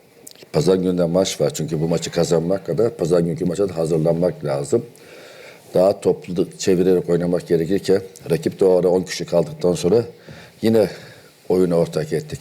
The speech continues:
Oradaki lig maçında on beş yirmi dakika oynanmadı maç. Rakip oyunu oynamadan idare etti. Biz topla idare edemedik. Bu eksiklerimiz bizim,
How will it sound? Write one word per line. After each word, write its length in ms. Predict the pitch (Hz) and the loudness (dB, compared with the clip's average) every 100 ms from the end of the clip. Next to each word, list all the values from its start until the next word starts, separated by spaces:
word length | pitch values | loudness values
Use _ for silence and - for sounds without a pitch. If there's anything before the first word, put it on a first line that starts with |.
| - | 0
Oradaki 440 | 82 82 80 90 | 0 2 0 -2
lig 160 | 92 - | -2 -2
maçında 440 | 87 82 82 113 - - - - - - - - | -4 -2 -2 -2 -2 -16 -20 -20 -18 -16 -16 -2
on 180 | 90 92 | 0 2
beş 200 | 90 - | 2 0
yirmi 180 | 98 90 | -2 0
dakika 260 | 87 - | 0 2
oynanmadı 520 | 82 98 95 76 69 | 2 4 2 0 -2
maç. 320 | 82 113 - - - - - - - - - - - - - 87 | -2 -2 -4 -16 -18 -20 -20 -20 -20 -20 -20 -20 -20 -20 -4 0
Rakip 380 | 90 98 - | 0 0 0
oyunu 300 | 85 87 90 | 2 2 2
oynamadan 480 | 90 101 107 90 85 | 2 2 4 2 0
idare 360 | 82 80 76 80 | -2 0 0 0
etti. 300 | 78 - 92 | -2 -4 -2
Biz 140 | 98 - | -4 0
topla 360 | 110 - 95 | -2 2 0
idare 340 | 92 80 78 78 | 0 0 0 -2
edemedik. 460 | 82 76 76 78 82 | -4 -4 -4 -6 -6
Bu 80 | 87 - - | -6 -8 0
eksiklerimiz 680 | 90 - 160 98 90 113 80 | 0 0 -2 0 2 0 -2
bizim, 280 | 85 95 | -2 -2